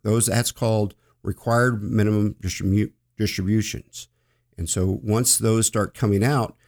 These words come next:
they can change your tax bracket. If you have a lot of money,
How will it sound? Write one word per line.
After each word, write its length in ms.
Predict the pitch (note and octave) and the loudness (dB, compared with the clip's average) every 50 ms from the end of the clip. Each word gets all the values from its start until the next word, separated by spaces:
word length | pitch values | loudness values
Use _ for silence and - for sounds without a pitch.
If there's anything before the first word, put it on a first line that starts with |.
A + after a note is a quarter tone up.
| _ _ _ | _ _ _
they 100 | - G#2+ | -4 -4
can 200 | - - G2+ F#2+ | -2 0 0 -2
change 640 | F#2 - - A#2+ B2 C#3+ D3 C3+ A2 G#2 G2 F#2 - - | 0 0 2 2 4 4 4 4 4 2 0 -2 -4 -8
your 240 | - F#2 F#2+ G2 F2+ | -4 -2 -2 -2 -2
tax 340 | - - A#2+ C3+ D#3+ E3 - | -2 -2 -2 -2 -2 -4 -4
bracket. 480 | - F#2 F#2+ F#2+ F#2+ - - G2 F#2+ - | -4 -2 -2 -2 -2 -2 -4 -6 -6 -6
If 140 | - - - | -8 -10 -4
you 80 | G2+ G2 | -2 0
have 180 | G#2 A2+ A2 | 2 2 2
a 60 | G#2 G#2 | 0 0
lot 280 | G2+ G#2 G#2 G#2+ G#2 | 0 2 0 0 -2
of 100 | F#2+ F2 | -2 -2
money, 480 | G2+ G#2 A2 B2 A#2+ A#2 A#2 A#2+ A#2+ | -2 0 2 2 2 2 0 0 -2